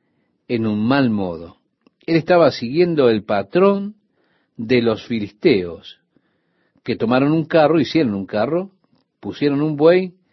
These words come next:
y allí lo enviaron. Él estaba siguiendo el modo de los filisteos de hacer las cosas. Yo creo que la iglesia o las, o las organizaciones paraeclesiásticas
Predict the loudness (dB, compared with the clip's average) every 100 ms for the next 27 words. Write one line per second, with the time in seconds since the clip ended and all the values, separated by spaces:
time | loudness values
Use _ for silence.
0 | _ _ _ 0 2 2 -2 -4 -10 _
1 | _ _ -12 -4 -2 0 0 -4 -8 _
2 | _ -16 -8 -6 -6 -8 -12 -20 _ _
3 | _ _ _ _ -6 -2 0 2 4 4
4 | 0 -6 -2 0 0 -2 -2 _ _ _
5 | _ -2 -2 -2 -2 0 2 2 2 -2
6 | -6 -6 -6 -8 -4 -2 -4 -6 -14 _
7 | _ -12 -10 -8 -6 -8 -12 -16 -16 -18
8 | -20 _ _ _ _ _ _ _ _ _
9 | 0 2 2 2 4 4 2 -4 -4 0
10 | 2 2 -2 -4 0 4 4 2 0 0
11 | -4 -4 -6 0 2 2 -2 -2 -2 -2
12 | -4 -8 -2 -2 -2 -8 -18 -18 -18 -20